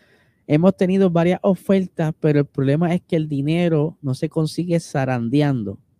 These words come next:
Y yo por zarandear, yo me imagino que es, como dice un buen amigo mío, "La leche en polvo no se hace, no se hace raspando la vaca", ¿verdad? No es como que la, la boca es un mamey. Dice, "Todos tienen que pasar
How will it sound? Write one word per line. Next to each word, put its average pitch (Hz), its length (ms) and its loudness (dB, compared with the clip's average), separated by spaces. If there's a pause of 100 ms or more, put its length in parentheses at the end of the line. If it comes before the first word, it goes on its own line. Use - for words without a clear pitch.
(120)
Y 107 160 -8
yo 107 120 -2
por 156 200 0
zarandear, 156 520 0
yo 135 120 0
me 139 60 -2
imagino 147 380 0
que 143 280 -2
es, 160 140 -4
como 120 280 -4
dice 135 220 -2
un 147 80 -4
buen 147 180 0
amigo 143 380 0
mío, 143 320 0 (420)
"La 110 160 -4
leche 139 240 0
en 139 80 -4
polvo 143 340 2
no 127 120 0
se - 100 -6
hace, 151 260 -4 (220)
no 139 140 -2
se 151 160 -2
hace 156 260 -2
raspando 135 480 -2
la 127 100 2
vaca", 113 320 0
¿verdad? 117 380 -10
No 107 80 -10
es 117 120 -10
como 135 260 -8
que 107 440 -8 (580)
la, 110 120 -12 (100)
la 107 120 -2
boca 120 200 0
es 165 60 4
un 170 140 2
mamey. 143 500 0 (400)
Dice, 143 440 0 (1080)
"Todos 165 240 6
tienen 185 200 -2
que 180 140 -4
pasar 175 380 -6